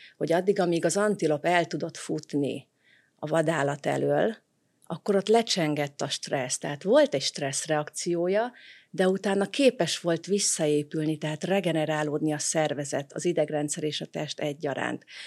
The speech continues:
Tehát visszaállt arra az alapállapotra. De mi mit csinálunk? Ugye mi nem ezt csináljuk. Nálunk jön a stressz,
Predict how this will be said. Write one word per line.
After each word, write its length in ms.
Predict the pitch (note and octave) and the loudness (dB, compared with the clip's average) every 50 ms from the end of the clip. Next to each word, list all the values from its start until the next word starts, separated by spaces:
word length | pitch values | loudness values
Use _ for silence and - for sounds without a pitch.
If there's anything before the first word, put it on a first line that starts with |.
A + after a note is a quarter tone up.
| - - _ | -18 -16 _
Tehát 220 | - E3+ D#3 D3+ - | -6 -6 -4 -2 0
visszaállt 580 | C#4 D4+ D4 - - F#3 D#3+ D#3 D#3+ D#3+ D#3+ | 0 2 2 2 4 4 4 4 4 4 2
arra 240 | F#3 E3+ E3 D#3+ D#3+ | 2 0 2 2 2
az 160 | D#3+ D#3 - | 2 2 2
alapállapotra. 1040 | D#3 D#3 D3+ C#3+ C#3+ - C3 C3 A2 - - - - - - C#3+ - - - - D3+ - - - - - - | 2 2 2 0 0 -2 -2 -2 -2 -2 -4 -6 -6 -8 -10 -10 -8 -8 -8 -8 -8 -12 -18 -20 -20 -18 -8
De 160 | - B2+ F#3 | 0 2 4
mi 160 | F#3 G3+ G#3 | 4 6 6
mit 160 | G#3+ A#3+ A3+ A3+ | 4 4 2 2
csinálunk? 680 | - - F3 D3+ D#3 C#3 B2+ B2+ B2+ B2 C3 C#3+ - | 0 0 0 0 0 0 0 -2 -4 -6 -6 -4 -4
Ugye 160 | E3 E3 E3 | 0 0 0
mi 80 | E3+ F3 | 0 2
nem 180 | G3 A#3 B3 | 2 2 2
ezt 200 | F#3 D#3 - - | 2 0 -2 -4
csináljuk. 580 | - - D3+ D3 C3+ C3+ B2+ C#3 D3 D3 C#3+ - _ - _ - - _ _ _ _ | -6 -4 -4 -2 -2 -2 -2 -2 -2 -2 -4 -6 _ -20 _ -20 -20 _ _ _ _
Nálunk 460 | - F3 E3 E3+ F3 F3 F3 E3+ - | -2 0 2 2 2 0 -2 0 4
jön 180 | G#3 G#3 G3+ F#3 | 6 6 8 8
a 300 | D3+ C#3+ C#3+ - - _ _ _ - | 4 2 0 -4 -6 _ _ _ -12
stressz, 680 | - - - - D#3 C#3 D3 B3+ - - - - - | -10 -10 -4 0 4 4 4 4 2 0 -2 -2 -4